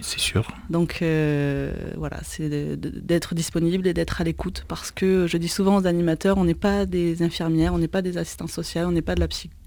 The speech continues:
Speaker 2: euh, des psychologues.
Speaker 1: Oui.
Speaker 2: Mais pourtant, on fait quand même de la psychologie, de l'éducation, on soigne, et cetera, et cetera.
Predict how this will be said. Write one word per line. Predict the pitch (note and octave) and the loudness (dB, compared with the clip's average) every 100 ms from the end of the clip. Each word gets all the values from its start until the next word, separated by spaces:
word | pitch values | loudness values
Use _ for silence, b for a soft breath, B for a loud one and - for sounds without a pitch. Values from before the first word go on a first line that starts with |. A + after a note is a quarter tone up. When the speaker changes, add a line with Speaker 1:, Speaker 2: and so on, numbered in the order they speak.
| G3+ | -8
Speaker 2:
euh, | F3 - - | -6 -6 -6
des | E3 D#3+ | -6 -6
psychologues. | - E3+ D#3+ E3+ - | -6 0 2 2 4
Speaker 1:
Oui. | - F#2 A3+ B B F#3+ | 6 6 4 B B 6
Speaker 2:
Mais | |
pourtant, | G#3 G3+ - F#3+ G3+ | 6 6 2 0 0
on | F#3 | -6
fait | - | -8
quand | F3+ | -2
même | E3+ F3 | 0 0
de | |
la | E3+ E3+ | -2 -4
psychologie, | - - E3+ D#3 E3 | -8 -4 -2 -2 -4
de | E3+ | -2
l'éducation, | E3+ E3+ E3+ E3 - - D3+ E3 E3+ - | -2 -4 -2 -2 -2 -2 0 2 0 0
on | |
soigne, | E3 - D#3 D#3 E3+ D#3 | -2 -2 0 0 0 -2
et | - | -4
cetera, | D#3+ D#3 D#3+ | -8 -8 -10
et | |
cetera. | - - | -12 -14